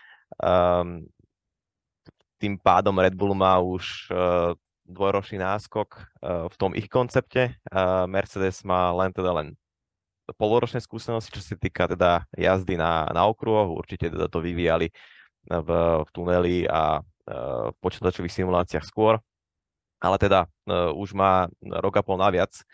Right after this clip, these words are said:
Ale ako som spomínal, e, tak, e, už jednoducho, keď, e, ten čas plynie, e, tí,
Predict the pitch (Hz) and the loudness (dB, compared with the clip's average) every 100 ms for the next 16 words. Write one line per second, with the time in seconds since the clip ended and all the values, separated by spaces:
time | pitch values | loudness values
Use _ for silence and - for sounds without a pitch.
0 | - - - - _ _ 98 98 98 95 | -20 -20 -20 -20 _ _ 4 6 6 6
1 | - - 107 107 98 107 113 95 95 104 | 2 -2 -2 -6 -4 -4 -2 0 0 -2
2 | 95 - 90 90 92 90 85 - 95 _ | -6 -8 -4 -2 0 0 -2 -4 -4 _
3 | - 98 92 90 87 - - 73 69 - | -8 -4 -2 -4 -8 -14 -12 -8 -8 -10
4 | - - _ _ 101 - - 104 101 101 | -20 -20 _ _ -12 -10 -6 -2 2 2
5 | 104 98 _ _ 107 95 - - - - | 2 0 _ _ 0 0 -6 -14 -8 -2
6 | 90 95 90 _ _ - 104 104 113 104 | 2 2 0 _ _ -2 -2 2 0 0
7 | 107 101 110 113 113 113 117 95 92 95 | 0 0 2 2 2 0 -4 -4 -2 -2
8 | 92 _ _ _ _ _ _ _ _ _ | -4 _ _ _ _ _ _ _ _ _
9 | _ _ _ _ 101 101 92 | _ _ _ _ -6 -4 -6